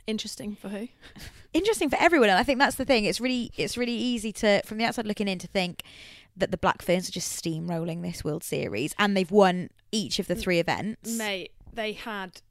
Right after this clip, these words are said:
Speaker 1: pretty much a starting seven not there because of injury,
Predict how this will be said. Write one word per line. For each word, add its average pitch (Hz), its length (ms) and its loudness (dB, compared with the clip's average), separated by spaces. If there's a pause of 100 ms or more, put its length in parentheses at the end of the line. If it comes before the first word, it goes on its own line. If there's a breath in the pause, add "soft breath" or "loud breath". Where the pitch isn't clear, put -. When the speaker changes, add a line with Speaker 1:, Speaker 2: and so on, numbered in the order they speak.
(320)
Speaker 1:
pretty 233 460 -8
much 208 320 -8
a - 40 -12
starting 180 600 -10
seven 170 560 -12
not 196 260 -8
there 170 300 -8
because 170 260 -14
of 170 80 -12
injury, 165 540 -10